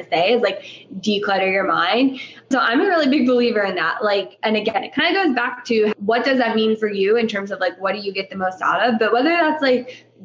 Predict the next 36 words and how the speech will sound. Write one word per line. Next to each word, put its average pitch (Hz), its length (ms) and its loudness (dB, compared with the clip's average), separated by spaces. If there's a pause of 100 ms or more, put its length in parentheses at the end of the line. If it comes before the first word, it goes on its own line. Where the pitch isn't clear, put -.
going 214 340 2
out 196 180 2
with 202 140 0
your 196 160 0
friends 196 480 0
and, 208 160 2
like, 196 180 0
just 196 220 -6
giving 196 300 -2
yourself 214 340 0
that 185 220 -2
space - 560 -4
to, 214 80 -2
like, 196 260 0
not 151 220 -2
think 208 160 -2
about 226 200 2
the 240 120 2
M 240 100 4
cat 240 220 0
and 220 100 -6
just 202 300 -6
do 190 160 0
what 196 100 0
you 190 140 -2
like 175 240 0
to 185 100 -12
do, 202 500 2
or 190 320 0
it's 180 240 -4 (340)
staying 240 320 -2
home 302 280 2
and 202 240 -2
reading 214 280 2
a 269 40 2
book, 330 400 0